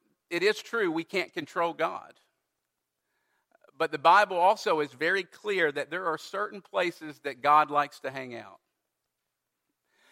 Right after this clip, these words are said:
There are certain places that God tends to show up in a person's life. All throughout the Bible, we see things like this.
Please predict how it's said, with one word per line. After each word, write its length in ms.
There 180
are 120
certain 440
places 680
that 240
God 360
tends 380
to 120
show 440
up 240
in 80
a 80
person's 500
life. 340
All 240
throughout 400
the 80
Bible, 560
we 160
see 360
things 300
like 280
this. 420